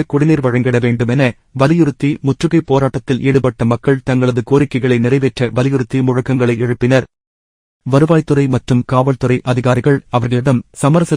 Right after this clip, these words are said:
பேச்சுவார்த்தையில் ஈடுபட்டனர். சுகாதாரமான குடிநீர் வழங்க வேண்டும் எனவும் சிறிது நேரத்தில் சோழவரம் வட்டார வளர்ச்சி அலுவலர் சம்பவ இடத்திற்கு வந்தவுடன் அவரிடம் பெண்கள் கடும் வாக்குவாதத்தில் ஈடுபட்டனர்.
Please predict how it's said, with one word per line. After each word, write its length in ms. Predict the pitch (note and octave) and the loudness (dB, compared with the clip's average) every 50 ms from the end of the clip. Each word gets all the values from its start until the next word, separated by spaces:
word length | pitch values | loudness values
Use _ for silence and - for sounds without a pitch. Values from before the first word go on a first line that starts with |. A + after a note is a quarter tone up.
| - | 0
பேச்சுவார்த்தையில் 640 | - C#3 - - C#3+ B2+ B2 A#2 - B2 A#2 A#2+ - - C3 | -2 -2 -2 -2 -2 -2 -2 -2 0 -2 -2 -2 0 0 0
ஈடுபட்டனர். 500 | B2+ B2 A#2+ B2 - - - C3 B2+ A2+ - _ _ _ _ _ _ _ _ _ _ _ _ _ _ - | 2 2 0 0 0 2 2 2 2 0 -2 _ _ _ _ _ _ _ _ _ _ _ _ _ _ -8
சுகாதாரமான 760 | - - C#3+ D3 E3+ F3 E3 E3 D#3 D3 D3 D3 C#3+ D#3 D#3+ D3 - | -4 -2 0 2 2 2 2 2 0 0 0 0 0 0 0 -2 -2
குடிநீர் 340 | C#3+ C3+ C#3 D3 C#3+ C#3 B2 | -2 0 0 0 0 0 0
வழங்க 240 | B2+ B2 C3 B2+ B2+ A#2+ | 0 0 0 0 0 0
வேண்டும் 320 | A#2+ A#2+ A#2 C3 A#2+ A#2 A#2+ | 0 0 0 -2 -2 0 0
எனவும் 280 | A#2+ C3 C3+ C#3+ B2 C3+ - _ _ _ _ _ _ _ _ _ - | 0 2 2 2 2 0 -2 _ _ _ _ _ _ _ _ _ -6
சிறிது 360 | - - D3+ D3+ E3 D#3 F3 C#3+ | 0 2 4 4 4 2 2 2
நேரத்தில் 400 | C3+ C#3 C#3+ C#3 - D3+ C#3+ C3+ - _ - - | 2 2 0 0 0 -2 -2 -2 -4 _ -2 2
சோழவரம் 460 | D3+ D3 D#3 E3+ D#3 D#3 C#3+ C3 A#2 | 2 4 4 4 2 2 0 0 0
வட்டார 300 | B2 A#2+ - D3 C#3+ D3 C#3+ C3+ | 0 -2 -2 -2 -2 -2 0 0
வளர்ச்சி 300 | B2+ B2 B2 - - D3+ D3+ - - C3 | -2 -2 -2 -2 -2 -4 -2 -2 -2 -2
அலுவலர் 360 | B2+ C3+ C3+ C3 B2+ A#2 - - | -2 0 0 -2 -2 -2 -2 -2
சம்பவ 320 | C3+ C3+ C#3+ D3 C#3+ C3+ | -2 0 0 0 0 0
இடத்திற்கு 380 | B2 B2+ - - C3+ - - D3 C#3+ B2 A#2+ | -2 -2 -2 -4 -6 -4 -2 -2 0 0 0
வந்தவுடன் 400 | A#2+ A#2 C3+ B2+ B2+ C3+ B2+ B2 - _ - | 0 0 0 0 2 2 0 0 -2 _ 0
அவரிடம் 320 | C3 C3 B2+ B2 B2 A#2 G#2+ | 0 0 2 0 0 0 0
பெண்கள் 360 | C3+ B2+ C3+ C3+ C#3 C3+ B2 - | 0 0 2 2 0 0 0 0
கடும் 260 | C#3 C3+ D3+ D3 C3 B2 | 0 2 2 2 2 0
வாக்குவாதத்தில் 600 | C3 C3 - D3+ C3+ B2+ A#2 A#2 - - B2 - A#2+ | -2 -2 -2 -2 -2 -2 -2 -2 -2 -4 -4 -2 -2
ஈடுபட்டனர். 540 | B2+ B2 A#2 A#2+ A2+ - C3 B2+ C3 A#2+ | -2 0 0 -2 -2 0 2 2 2 0